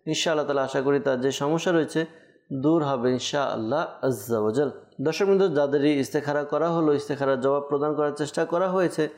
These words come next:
মনে রাখবেন প্রকৃত অবস্থা আল্লাহ তাআলা ভালো জানে। আর এই মাসআলাও স্মরণে রাখবেন যে ইস্তেখারার দ্বারা সত্যিকারের জ্ঞান অর্জন হয় না। আল্লাহ তাআলা আমাদেরকে বোঝার তৌফিক দান করুক। আল্লাহ তাআলা আমাদের পেরেশানি দূর করে দেখ। দর্শকবৃন্দ, আপনাদের ফোন কল শ্রবণ করে উত্তর প্রদান করার চেষ্টা করা হলো।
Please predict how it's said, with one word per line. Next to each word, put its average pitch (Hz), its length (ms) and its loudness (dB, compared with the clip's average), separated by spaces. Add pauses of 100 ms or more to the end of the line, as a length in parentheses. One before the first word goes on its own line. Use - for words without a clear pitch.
(380)
মনে 170 260 2
রাখবেন 180 340 2
প্রকৃত 180 400 -2
অবস্থা 151 380 0
আল্লাহ 135 220 0
তাআলা 160 220 0
ভালো 143 260 0
জানে। 156 240 2
আর 135 200 0
এই 147 200 0
মাসআলাও 160 640 0
স্মরণে 190 380 0
রাখবেন 180 380 2 (480)
যে 135 140 2
ইস্তেখারার 165 460 0
দ্বারা 156 200 2
সত্যিকারের 143 600 0
জ্ঞান 139 180 2
অর্জন 135 320 0 (600)
হয় 143 120 0
না। 127 320 -2
আল্লাহ 147 200 0
তাআলা 139 200 0
আমাদেরকে 131 400 0
বোঝার 127 320 0
তৌফিক 147 380 0
দান 151 160 0
করুক। 151 220 2 (480)
আল্লাহ 151 160 0
তাআলা 143 180 2
আমাদের 131 340 2 (540)
পেরেশানি 147 520 0
দূর 131 140 2
করে 135 180 2
দেখ। 123 140 0
দর্শকবৃন্দ, 196 480 2
আপনাদের 156 360 0
ফোন 165 260 -2
কল 165 160 0
শ্রবণ 156 360 -2
করে 160 140 4
উত্তর 160 260 0
প্রদান 165 340 0
করার 160 180 0
চেষ্টা 165 320 -2
করা 190 240 0
হলো। 170 240 0